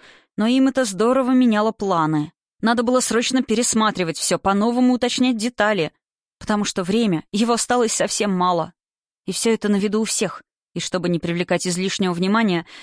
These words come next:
приходилось улыбаться и поддерживать разговоры, то и дело возникавшие за столом спонтанно. Но, к счастью, завтрак скоро закончился. Встречу назначили в саду через четверть часа. Когда мессиры явились минута в минуту ровно, Исабель была уже там,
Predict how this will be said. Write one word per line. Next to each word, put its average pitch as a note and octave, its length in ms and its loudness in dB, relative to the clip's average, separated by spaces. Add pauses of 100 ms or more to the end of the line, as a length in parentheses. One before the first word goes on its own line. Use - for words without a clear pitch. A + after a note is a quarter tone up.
(140)
приходилось D4 580 0
улыбаться G#3 500 2
и F#3 60 -2
поддерживать G3 600 0
разговоры, G3+ 640 0
то - 100 -4
и F3+ 100 2
дело F3 260 0
возникавшие F#3 640 -2
за F3 120 -4
столом F#3+ 320 0
спонтанно. F3+ 720 0 (520)
Но, G3+ 120 2
к - 60 -10
счастью, A3+ 400 -2
завтрак F3+ 380 -2
скоро F3 240 -2
закончился. E3 760 -2 (440)
Встречу D4+ 380 -2
назначили A3+ 520 0
в - 40 -4
саду A3+ 280 0
через A3 320 -2
четверть A3 420 -4
часа. D#3 480 -4 (500)
Когда G#3 240 0
мессиры G#3+ 440 0
явились G#3 420 -2
минута G#3+ 340 0
в F#3+ 80 -4
минуту G3 380 0
ровно, G3+ 420 2
Исабель F#3+ 400 0
была F#3 280 2
уже F3+ 200 -2
там, F3 340 -2